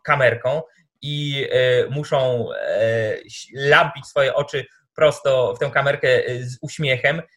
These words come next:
e, aby zaliczyć, e, kolejne przedmioty. Ale no, może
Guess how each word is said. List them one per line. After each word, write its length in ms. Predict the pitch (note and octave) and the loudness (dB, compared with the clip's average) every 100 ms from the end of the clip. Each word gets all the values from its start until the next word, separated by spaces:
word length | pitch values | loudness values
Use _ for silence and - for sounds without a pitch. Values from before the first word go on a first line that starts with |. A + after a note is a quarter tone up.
| _ - | _ -6
e, 100 | A#2+ - | -4 2
aby 460 | C#3 B2+ D3+ D#3 | 2 2 0 -2
zaliczyć, 760 | B2+ B2+ D3+ A#2 A#2 C3+ - - _ _ _ | -2 2 4 2 -6 -8 -10 -20 _ _ _
e, 120 | - A#2+ B2+ C3 C#3+ C#3+ D3+ D3 D3 | -2 0 0 -2 -4 -6 -6 -8 2
kolejne 300 | D#3 C3 C3+ | 4 4 2
przedmioty. 440 | - F#3 G3+ E3 | -4 0 2 4
Ale 260 | B2 C3+ G#3 | 4 4 4
no, 260 | F#3 F#3 - | 4 0 0
może 200 | E3+ F3+ | -4 -4